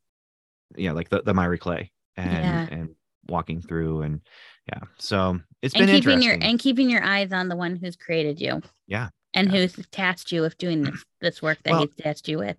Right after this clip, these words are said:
Speaker 1: you know, and so I, like I said, those words will stick with me and the bad
Speaker 2: Mm-hmm.
Speaker 1: reviews and, and not just those, but, uh, you know, other things people say. Um, someone, you know, they phrase it as, you know, you're letting it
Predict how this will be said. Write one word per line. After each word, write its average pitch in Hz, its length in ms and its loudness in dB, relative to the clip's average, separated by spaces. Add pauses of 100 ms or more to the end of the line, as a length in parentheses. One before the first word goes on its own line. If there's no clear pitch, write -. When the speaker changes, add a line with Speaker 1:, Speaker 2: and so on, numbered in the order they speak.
(560)
Speaker 1:
you 147 100 2
know, 165 100 2
and 139 140 0
so 147 100 0
I, 135 140 4
like 127 120 -2
I 135 40 0
said, 131 200 -2
those 110 180 0
words 113 320 0
will 101 80 -10
stick - 260 -8
with 143 220 0
me 196 260 -2
and 190 160 -4
the 139 40 -6
bad 113 240 2
Speaker 2:
Mm-hmm. 107 80 -2
Speaker 1:
reviews 110 680 -2
and, 101 260 -4
and 123 200 -10 (240)
not 160 180 -2
just - 180 -8
those, 104 280 2
but, 101 220 -2
uh, 90 140 -6
you 107 80 -4
know, 98 220 -6 (140)
other 95 240 -8
things 110 280 -4
people 101 240 -10
say. 104 420 -2 (540)
Um, 101 400 2 (840)
someone, 120 420 2
you 131 80 -4
know, 104 100 0
they 101 100 -2
phrase 110 340 -2
it 104 80 -2
as, 98 200 -2
you 101 80 -4
know, 98 60 -2
you're 95 160 -6
letting 98 200 -2
it - 60 -8